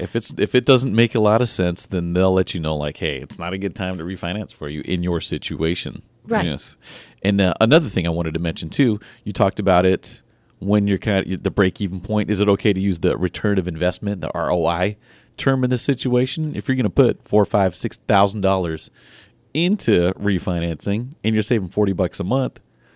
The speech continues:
Speaker 1: yeah, it's gonna take you, uh, uh, three, four years to get to that break-even point where
Speaker 2: Right.
Speaker 1: it's like,
Speaker 2: Or
Speaker 1: okay,
Speaker 2: longer.
Speaker 1: or
Speaker 2: Mm-hmm.
Speaker 1: longer, yeah. And now you're like, 'cause, 'cause, yeah, the one thing a lot of people,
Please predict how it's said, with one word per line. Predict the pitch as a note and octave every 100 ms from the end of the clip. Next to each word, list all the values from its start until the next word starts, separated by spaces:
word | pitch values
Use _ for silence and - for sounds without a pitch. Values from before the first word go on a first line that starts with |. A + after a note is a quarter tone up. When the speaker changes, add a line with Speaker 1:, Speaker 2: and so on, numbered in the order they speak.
| _ _
Speaker 1:
yeah, | - D3 -
it's | - -
gonna | B2 A2
take | F3 F#3
you, | A#2 A#2 B2 -
uh, | - G2 D#2 -
uh, | D2+ - _ -
three, | - F#2
four | A#2 D3 C3
years | A#2+ D#3+ C#3+ B2+ - - _ _ - _
to | -
get | C#4+ F#4 -
to | B2
that | F#2+ D#2
break-even | F#2 - F2 D#2 E2
point | F#2 D#2+ D#2+ - - _ -
where | D3+ A2+
Speaker 2:
Right. |
Speaker 1:
it's | G#2
like, | - -
Speaker 2:
Or | E3
Speaker 1:
okay, | F3+
Speaker 2:
longer. | F3 B2 D3 C#3 -
Speaker 1:
or | - F3
Speaker 2:
Mm-hmm. | D#3
Speaker 1:
longer, | D#3 B3+ F#3+ F#3
yeah. | F#3 F#3+
And | - B2
now | D#3+ F3+ E3 - - _
you're | D3
like, | D3 C3+ - - -
'cause, | A#2+ G#2+
'cause, | B2+ F#2+ -
yeah, | A2+ G2+
the |
one | G2 A#2+
thing | C#3 C#3+
a |
lot | C3 B2
of | -
people, | C3 C#3+ C3